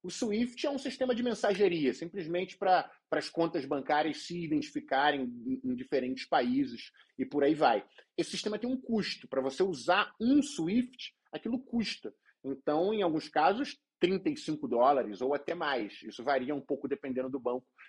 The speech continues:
e dependendo da operação. Isso é parte da oportunidade de custo do processo. Então, aplicando tecnologia, é, é, fazendo transações massificadas, agrupando várias operações, se comunicando com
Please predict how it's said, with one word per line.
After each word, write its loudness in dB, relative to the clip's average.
e 0
dependendo 4
da 6
operação. 2
Isso 2
é 6
parte 2
da 6
oportunidade 0
de -8
custo -10
do -6
processo. -2
Então, -2
aplicando 4
tecnologia, 0
é, 4
é, 6
fazendo -2
transações -4
massificadas, -2
agrupando -2
várias 0
operações, -2
se -8
comunicando -2
com -8